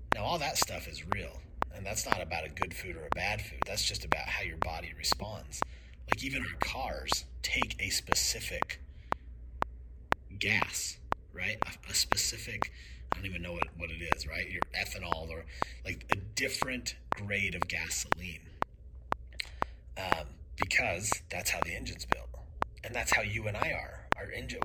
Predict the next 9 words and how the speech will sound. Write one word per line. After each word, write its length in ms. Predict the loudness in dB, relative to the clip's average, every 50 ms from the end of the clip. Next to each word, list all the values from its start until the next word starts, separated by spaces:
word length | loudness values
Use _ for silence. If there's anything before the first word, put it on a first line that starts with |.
| 0 0
like, 180 | -2 -4 -2
we're 140 | -2 2 4
all 120 | 4 4 4
built 300 | 2 0 -2 -2 -2 -4
differently. 580 | -4 -4 -4 -6 -8 -8 -8 -8 -6 -2 0 0 0 0 0 -10 -16 -14 -14 -10 -6 -6 -6 -4 -2 0
I 200 | 2 4 4 4
may 140 | 4 4 2 2
respond 640 | 2 2 2 2 0 0 0 0 -2 -2 -2 -8 -10 -10 -12 -4 0 0 0 0 -2 -10 -12 -12 -10 -6 -2 -2 -2 -2 -4 -10 -14 -14 -14 -6 -2 -2
great 480 | -2 0 2 2 2 2 0 -2 -2